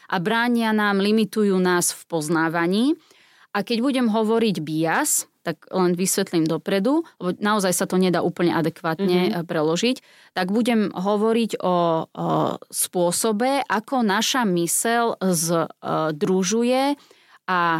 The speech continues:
Speaker 1: ako keby dáva do skupín nejaké dáta a nie vždy to robí dobre. A tiež ten, ten bias vo svojej podstate, a, nám ako keby zamedzuje schopnosť vnímať veci v, mm, v pravom slova zmysle.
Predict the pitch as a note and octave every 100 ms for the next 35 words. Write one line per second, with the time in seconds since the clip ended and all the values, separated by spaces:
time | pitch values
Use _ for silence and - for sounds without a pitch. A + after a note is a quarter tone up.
0 | - - F3+ - G3 G3+ F3 F3+ E3 D#3+
1 | G3 A#3 G#3+ F3 F3 - F#3+ G#3+ F#3+ F#3
2 | F#3 G3 B3 F3 E3 D3+ D3+ E3 A3 -
3 | - - - G3 G3+ A3+ A#3+ A3 A3+ G#3+
4 | G3 G3+ G3 G3+ F#3+ F#3 F3 F3+ F#3 E3
5 | - - F3 F3 G#3+ G3+ G3+ D4+ - F#3+
6 | F3 - - - F3+ E3+ - F3 F3+ F3+
7 | C4 A3 G3 - A3 G#3 F#3 F3 F3 -
8 | F#3 F3+ A#3 A#3+ - - _ _ F#3 F#3
9 | F3+ F3 G3 F#3+ G3 G#3 A3+ - A#3 G3+
10 | F#3 E3 G3+ B3 C4 G#3+ A3+ G#3+ G3+ F#3+
11 | F#3+ _ _ _ - - A3+ A3 A#3 F#3+
12 | F3 G3+ G#3 G3+ F3 E3+ F3 - D#3+ -
13 | _ - A#2+ E3 E3+ F3 - G#3 G3+ F#3+
14 | E3+ F#3+ F3+ E3 E3 D3+ - D3+